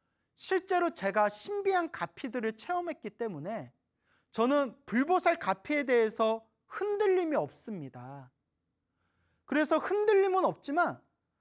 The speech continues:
제가 이렇게 열심히 기도했는데도 제 자식이 철이 들지를 않습니다. 왜 그런 걸까요? 제가 정성이 부족한 걸까요?" 제가 그분께 이렇게 말씀드렸죠.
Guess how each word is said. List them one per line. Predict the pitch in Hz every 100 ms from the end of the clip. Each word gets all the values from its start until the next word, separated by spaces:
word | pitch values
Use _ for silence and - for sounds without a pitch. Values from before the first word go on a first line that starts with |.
| _ _ _ _ -
제가 | 339 370
이렇게 | 254 370 381 294
열심히 | 226 - 311 294
기도했는데도 | - - 247 277 247 226 202 190 196 185
제 | - 247 269 269
자식이 | - - 196 - 277 190 175 220 165 127 _ _ _ _ _ _
철이 | - - 392 415 403
들지를 | 359 285 247 214
않습니다. | 131 139 180 147 127 120 120 131 123 _ _ _ _ _ _ _ _ _ _ - - -
왜 | 180 220
그런 | 349 330
걸까요? | 247 175 - 139 139 -
제가 | 208 277
정성이 | - 190 214 285 277
부족한 | 233 - 190 - 262
걸까요?" | 214 135 - 123 247 285 _ _ _ _ _ _ _ _ _ _ _ _ _ _
제가 | - 165 165
그분께 | - 185 208 - 185
이렇게 | 190 277 285
말씀드렸죠. | 214 143 - 151 127 117 _ 135